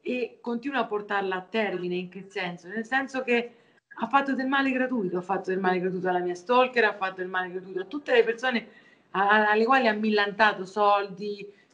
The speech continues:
eh, benessere, pur di, eh, protezione, ampliamento di cose, quando in realtà è una nullità totale. Cioè, Tommaso è una nullità totale. Che, ti dico una cosa, ehm,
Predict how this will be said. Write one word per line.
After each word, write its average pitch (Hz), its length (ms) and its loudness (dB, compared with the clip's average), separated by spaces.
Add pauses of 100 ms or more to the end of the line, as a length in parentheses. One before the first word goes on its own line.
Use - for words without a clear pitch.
(100)
eh, 190 280 -4
benessere, 214 1080 2 (240)
pur 349 240 4
di, 247 320 -2
eh, 190 320 -6
protezione, 214 1400 2
ampliamento 214 560 -4
di 220 80 -6
cose, 190 220 -8
quando 262 200 -6
in 269 60 -10
realtà 285 240 -6
è 277 40 -2
una 214 100 -4
nullità 214 440 -4
totale. 202 580 -6 (680)
Cioè, - 200 -8
Tommaso 240 480 2
è 214 100 4
una 196 160 -4
nullità 294 640 0 (200)
totale. 165 640 -4 (1120)
Che, 285 440 -2
ti 226 80 -16
dico 285 200 -6
una 294 160 -2
cosa, 214 640 0
ehm, 190 640 -10